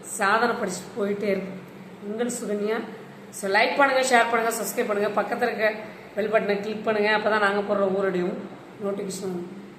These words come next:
உசுப்பேத்துறவன்ட்ட உம்முனும், கடுப்பேத்துறவன்ட்ட கம்முனும் இருந்தா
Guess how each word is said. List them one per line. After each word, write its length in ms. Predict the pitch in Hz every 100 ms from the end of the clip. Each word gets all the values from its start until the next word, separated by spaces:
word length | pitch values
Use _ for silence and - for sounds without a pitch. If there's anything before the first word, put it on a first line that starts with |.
| -
உசுப்பேத்துறவன்ட்ட 840 | 220 311 - 285 269 233 226 214 214 202
உம்முனும், 480 | 208 233 240 226 185 - - - - 214
கடுப்பேத்துறவன்ட்ட 800 | 214 285 277 262 247 226 208 208
கம்முனும் 480 | 214 202 220 220 214 - - - - 214
இருந்தா 560 | 214 247 240 247 226